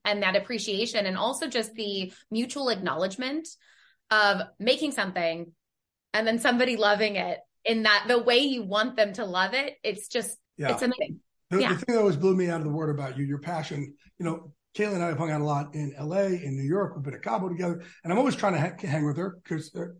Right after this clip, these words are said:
Speaker 2: she is one of my best friends on the planet. But she was never able to do anything 'cause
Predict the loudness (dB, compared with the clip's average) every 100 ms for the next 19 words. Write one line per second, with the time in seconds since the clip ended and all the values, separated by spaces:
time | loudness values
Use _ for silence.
0 | -16 -10 -4 -4 -4 -10 _ _ _ -6
1 | -2 0 0 -4 -4 -4 -4 -4 -4 -2
2 | -2 -4 -10 _ _ -6 -4 -2 -2 0
3 | 0 0 0 0 -2 -2 -2 -2 -2 -4